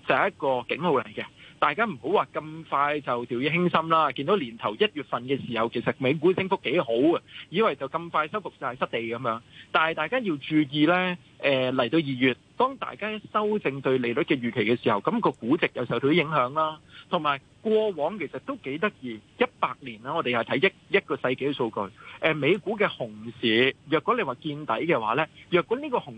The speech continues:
市係同經濟衰退係相關嘅話呢，通常都會喺真係踏入咗經濟衰退，誒，接近一半嘅時間啊，噉樣啊，噉先至個股市見底嘅咯。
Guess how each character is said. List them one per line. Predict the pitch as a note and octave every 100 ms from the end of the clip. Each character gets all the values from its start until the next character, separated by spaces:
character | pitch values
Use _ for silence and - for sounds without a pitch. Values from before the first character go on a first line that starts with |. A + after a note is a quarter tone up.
| A2+
市 | E3
係 | D#3+
同 | C3
經 | A2 A3
濟 | F#3 C#3+
衰 | G3+ G#3
退 | D#3+ A#2+
係 |
相 | A2+ E3 E3
關 | D#3+ D#3
嘅 | A#2
話 | G2+
呢， | A#2 C3 - -
通 | - C#4+ D4+
常 | C#4+ G#2+ A2+
都 | A#3
會 | A#3 D3
喺 | C3
真 | C#3 A#3
係 | D#3
踏 | - A#2+ -
入 | C3
咗 | - C3+
經 | G#3
濟 | F3
衰 | C3+ F3+
退， | D#3 C3 A2+ - -
誒， | C3+ B2
接 | - -
近 | C3
一 | A3
半 | - D3+ C3+
嘅 | C#3 -
時 | A2
間 | C#3+ C#3 C#3
啊， | C#3 C3
噉 | C#3+
樣 | D3+ C3+
啊， | C3 - - -
噉 | C4
先 | C#4+ C4+
至 | F#3+
個 | D3
股 | - C3
市 | F3 C3+
見 | C3 B2+
底 | G2
嘅 | G#2+ C3
咯。 | B2